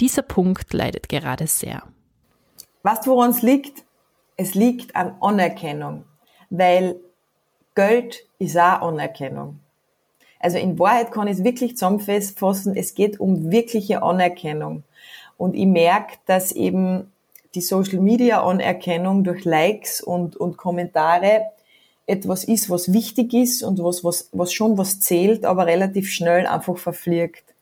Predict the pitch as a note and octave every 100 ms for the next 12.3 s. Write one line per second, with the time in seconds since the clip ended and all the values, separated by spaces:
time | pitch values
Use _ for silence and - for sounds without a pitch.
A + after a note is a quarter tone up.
0 | _ _ _ E3+ F3 F3+ G#3+ F#3+ G3+ F#3+
1 | E3+ G2 F3+ F3+ G#3+ A#3 G#3+ G3 G3 F#3+
2 | F#3 F#3 F#3 F3 F3+ F3 F#3+ F3+ F3 E3+
3 | F3 F3+ F3 - F3 E3 G3 G3+ - -
4 | E3+ E3+ E3+ F3 F3 E3+ D#3+ F#3+ G3 E3
5 | F#3 - F#3 F#3 - E3+ E3 F3 - _
6 | _ _ _ _ _ - - - - -
7 | F3+ F#3 F3+ F3 F3 F3+ - - D#3+ F#3
8 | F#3+ - _ _ _ _ - F3 D#3 D#3
9 | F#3+ F3+ F3 E3+ E3+ F3 E3+ D#3+ F#3 G3
10 | G3 - _ _ _ _ E3 E3+ D#3+ G#3+
11 | B3 G#3+ G3 F#3 F3+ F#3 F#3+ F#3+ F3 F3
12 | F3+ F#3 F3